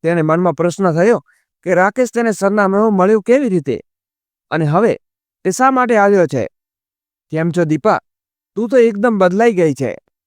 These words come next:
ઓળખી પણ ન શકાય." રાકેશે તેને ચક્ષા દ્રષ્ટિએ જોયું.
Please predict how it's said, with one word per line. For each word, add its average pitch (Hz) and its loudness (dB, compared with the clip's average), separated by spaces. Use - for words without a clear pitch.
ઓળખી 202 0
પણ 180 0
ન 185 -2
શકાય." 190 -4
રાકેશે 160 -2
તેને 165 0
ચક્ષા 240 -2
દ્રષ્ટિએ 202 0
જોયું. 151 0